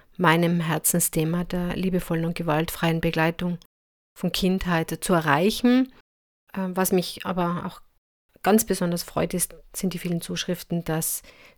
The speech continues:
der tägliche Podcast in diesem kurzen Format so gerne angenommen wird. Also sind einige dabei, die schreiben, dass es einfach für sie schon zum Tagesverlauf gehört,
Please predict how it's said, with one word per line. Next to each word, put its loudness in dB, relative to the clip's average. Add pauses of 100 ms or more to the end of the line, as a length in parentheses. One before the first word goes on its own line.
(180)
der -2
tägliche 0
Podcast -4
in -4
diesem -4
kurzen -4
Format -4 (200)
so 2 (520)
gerne 4
angenommen 0
wird. 0
Also -4
sind -4
einige -2
dabei, -2 (400)
die -6
schreiben, -2
dass 0
es -4
einfach -6
für -4
sie -4
schon -2 (160)
zum -2 (320)
Tagesverlauf -2 (380)
gehört, -2